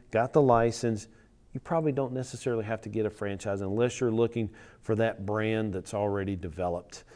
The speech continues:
And then, um, a personal, personal, you know, um, thing about being a part of something that's already established or feeling proud about starting something on your own.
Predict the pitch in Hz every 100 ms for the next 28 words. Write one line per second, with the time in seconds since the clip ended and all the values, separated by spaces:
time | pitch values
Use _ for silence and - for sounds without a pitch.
0 | - - 120 127 123 120 113 - - -
1 | - _ - 117 117 107 101 90 - -
2 | _ _ _ _ _ _ _ _ _ _
3 | - - - 123 131 113 104 - - _
4 | _ _ - - 160 139 139 123 113 107
5 | 104 - 123 113 104 101 - - _ -
6 | - 110 110 101 95 98 - - 120 113
7 | 101 107 104 95 - 117 127 117 - 131
8 | 131 - 131 123 139 135 139 - - -
9 | - - 113 123 120 113 - 117 117 120
10 | - - 127 131 131 120 101 - - -
11 | 135 123 101 123 117 104 110 95 - 110
12 | 110 104 117 101 113 98 98 107 104 95
13 | 82 101 98